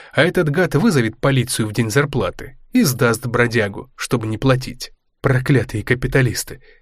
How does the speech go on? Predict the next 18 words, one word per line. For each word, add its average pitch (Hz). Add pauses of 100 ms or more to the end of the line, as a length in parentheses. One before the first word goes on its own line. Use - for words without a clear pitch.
(100)
на 165
всё 165
пойдут 156
ради 117
выгоды. 131 (600)
Есть 233
ещё 240
способ. - (380)
Прятаться 190
на 160
чердаках 151
и 131
в -
погребах 127
со 117
съестным, 131 (380)
как -
Томас. -